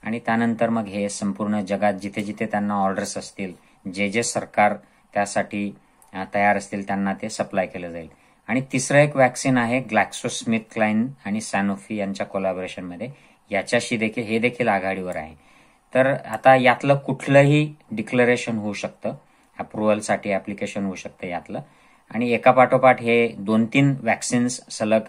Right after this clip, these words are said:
येण्याची शक्यता आहे. या महिन्यात देखील ॲप्लिकेशन येऊ शकतं आणि अप्रूव्हल मिळू शकतं नोव्हेंबर or डिसेंबर. तर डिसेंबर किंवा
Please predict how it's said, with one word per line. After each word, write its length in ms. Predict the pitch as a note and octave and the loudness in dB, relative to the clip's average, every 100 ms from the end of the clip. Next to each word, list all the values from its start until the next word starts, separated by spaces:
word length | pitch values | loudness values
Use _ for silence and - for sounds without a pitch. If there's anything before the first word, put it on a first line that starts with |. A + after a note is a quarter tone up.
| - | -8
येण्याची 380 | G#2+ G#2 G#2+ G#2+ | -6 -2 -2 -4
शक्यता 440 | A#2 - - G#2 G2+ | -6 -8 -6 -2 0
आहे. 200 | F#2 B2 - _ _ _ | -2 -6 -14 _ _ _
या 300 | G2+ G2 G#2+ | -4 2 4
महिन्यात 360 | B2 B2+ B2+ B2 - | 4 6 6 4 2
देखील 320 | A2+ - A#2 | -6 -2 0
ॲप्लिकेशन 540 | G#2+ A2+ G#2+ A2+ A2+ | 0 -2 -6 -6 -2
येऊ 100 | G#2+ | -4
शकतं 420 | G#2+ G2 - A2 D3 | -4 -8 -6 -8 -8
आणि 320 | G2 G2 G#2+ B2 _ | -8 -4 -4 -6 _
अप्रूव्हल 380 | G#2+ - G#2+ G#2+ | -10 -6 -2 0
मिळू 220 | G#2 G2 | 0 -2
शकतं 380 | - F#2 - G2 | -4 -10 -8 -4
नोव्हेंबर 400 | G2+ G#2+ A2+ B2+ C#3+ - _ _ - | -2 0 2 2 0 -8 _ _ -2
or 100 | A2 | -2
डिसेंबर. 520 | A2+ F#2+ A2 F#2+ D#2 - _ _ _ _ _ | -2 -4 -2 -2 -6 -12 _ _ _ _ _
तर 60 | B2+ | 2
डिसेंबर 840 | C3 A2+ A#2 - D3+ D#3 D#3 D#3+ - _ _ _ _ _ | 2 0 -4 4 4 6 6 6 2 _ _ _ _ _
किंवा 400 | C3+ C3 C3 D3 | 2 4 8 6